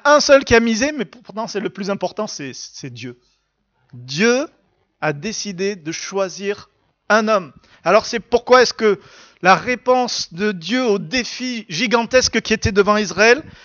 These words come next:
c'était un jeune homme. Pourquoi ? Parce que Dieu regarde au cœur, encore une fois.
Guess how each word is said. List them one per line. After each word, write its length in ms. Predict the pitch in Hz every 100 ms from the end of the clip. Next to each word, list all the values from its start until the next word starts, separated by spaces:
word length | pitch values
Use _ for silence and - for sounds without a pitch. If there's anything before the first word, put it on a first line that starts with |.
| _
c'était 360 | - 202 208
un 200 | 226 220
jeune 260 | 202 226 220
homme. 240 | 220 269 311 _ _
Pourquoi ? 580 | 226 - 190 196 - _ _ _ _ _ _ _ _ _ _
Parce 260 | 185 -
que 120 | - 180
Dieu 320 | 160 139 196
regarde 420 | 160 156 156 165 -
au 80 | 160
cœur, 260 | - 139
encore 220 | 135 127 135
une 80 |
fois. 280 | 120 127 127